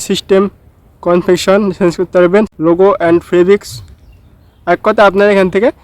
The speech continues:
সব কিছু চেঞ্জ করে নিতে পারবেন, অ্যাডস, সেটিংস এসব আপনি চেঞ্জ করে নিতে পারবেন। আরও সবচেয়ে মজার বিষয় হচ্ছে এখান থেকে আপনি কাস্টম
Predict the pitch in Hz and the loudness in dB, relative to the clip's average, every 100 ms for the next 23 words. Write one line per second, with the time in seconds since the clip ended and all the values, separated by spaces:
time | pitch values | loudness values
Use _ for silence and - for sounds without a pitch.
0 | _ - 185 - - 220 202 190 196 190 | _ -6 -6 -6 -10 -4 0 0 2 0
1 | 185 175 175 165 - 165 175 175 156 - | 2 0 2 0 -4 -4 0 0 0 -8
2 | - _ - 185 202 160 - - - 165 | -20 _ -4 2 2 0 -6 -20 -12 -8
3 | 180 185 185 196 202 185 170 185 180 185 | 0 0 2 0 0 -2 0 0 0 0
4 | 165 165 151 127 - _ _ _ _ _ | 0 0 -2 -8 -12 _ _ _ _ _
5 | _ _ _ _ _ _ _ _ _ - | _ _ _ _ _ _ _ _ _ -20
6 | - 175 208 277 _ _ - - 214 185 | -4 0 2 0 _ _ -6 -4 -2 2
7 | 170 190 190 190 185 196 190 180 185 175 | 4 4 2 0 -2 0 0 0 0 0
8 | 226 - _ _ _ _ - 165 - 202 | -4 -8 _ _ _ _ -4 -4 -2 -2